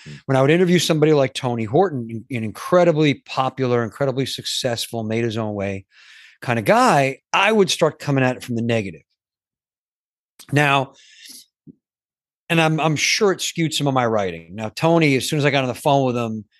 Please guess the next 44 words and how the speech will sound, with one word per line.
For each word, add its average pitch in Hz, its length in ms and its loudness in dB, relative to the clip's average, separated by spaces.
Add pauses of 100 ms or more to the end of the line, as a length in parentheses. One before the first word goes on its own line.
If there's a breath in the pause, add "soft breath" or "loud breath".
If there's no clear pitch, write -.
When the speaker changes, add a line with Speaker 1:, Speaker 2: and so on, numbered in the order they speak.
(560)
Speaker 2:
flipped 180 340 2
me 123 160 0
because 120 320 -2
I 131 80 4
was 127 180 0
like, 127 220 2
"This - 160 -6
guy's 92 300 -8
awesome. 85 360 -10
He's 160 200 -4
just, - 360 -2 (120)
just - 240 -4
a 123 60 0
great 113 340 0
guy." 80 320 -6 (1000 loud breath)
But 160 180 2
a 151 80 4
lot 156 240 6
of 156 160 0
m-, - 80 -12 (200)
guys 139 440 2
weren't. 139 440 0
Some 139 220 -2
of 143 80 2
them 143 160 2
were 135 140 0
like, 113 420 -4
you 143 60 -4
know, 107 200 -6
some 139 200 -4
of 135 80 0
these 135 180 0
celebrities 123 560 0
are 110 180 -4
very, 120 480 4
and 113 60 0
I'm 110 80 -4
sure 120 180 -4
you've 117 140 -4
had 113 140 0
this 110 160 -6
experience, 120 640 -4
like - 180 -8
pulling 139 320 -4